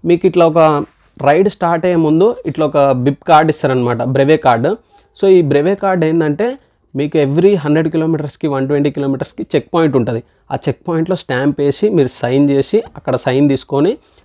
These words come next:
ఆ తర్వాత అట్లా six hundred kilometers వరకు మీకు stamps జరుగుతూనే ఉంటాయి.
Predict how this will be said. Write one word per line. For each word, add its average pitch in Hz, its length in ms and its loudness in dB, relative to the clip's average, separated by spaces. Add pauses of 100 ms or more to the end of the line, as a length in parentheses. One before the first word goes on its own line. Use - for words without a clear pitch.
(140)
ఆ 139 60 2
తర్వాత 156 560 0 (100)
అట్లా 190 320 -2 (180)
six 151 240 -2
hundred 196 200 0
kilometers 180 440 -4
వరకు 151 200 -4
మీకు 196 140 -2
stamps 139 420 -6
జరుగుతూనే 139 380 2
ఉంటాయి. 139 300 0